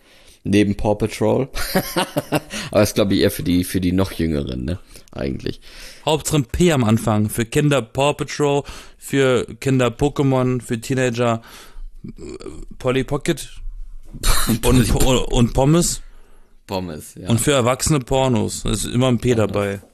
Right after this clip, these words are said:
Speaker 1: Ja, P ist, ist der Buchstabe für Spaß.
Speaker 2: Ein, da, das P zieht sich durchs Leben.
Speaker 1: Guck,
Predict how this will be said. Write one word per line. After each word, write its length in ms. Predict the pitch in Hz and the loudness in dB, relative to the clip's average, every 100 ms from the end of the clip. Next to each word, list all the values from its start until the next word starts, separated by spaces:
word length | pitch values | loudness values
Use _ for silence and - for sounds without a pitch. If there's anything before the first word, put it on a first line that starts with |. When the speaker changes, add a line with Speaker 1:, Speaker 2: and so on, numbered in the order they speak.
| _ _ - | _ _ -20
Speaker 1:
Ja, 260 | - 87 82 | -12 -10 -8
P 260 | - 110 | -6 -4
ist, 180 | 120 - | -4 -6
ist 240 | 98 95 92 | -8 -8 -8
der 200 | 87 82 | -8 -8
Buchstabe 500 | 85 117 - 123 113 | -8 -10 -6 -4 -4
für 160 | 120 | -8
Spaß. 580 | 117 - 87 82 80 - - | -10 -4 -2 -2 -4 -8 -8
Speaker 2:
Ein, 220 | 113 113 110 | 0 2 2
da, 140 | 113 | 0
das 220 | 107 104 | 0 -2
P 340 | - - 151 180 | -2 0 2 0
zieht 320 | - 156 156 | 0 0 0
sich 160 | - 139 | -2 -2
durchs 240 | 131 117 | -2 -2
Leben. 460 | 107 107 107 104 95 _ _ _ _ _ _ _ | -2 0 -2 -4 -10 _ _ _ _ _ _ _
Speaker 1:
Guck, 160 | - | -20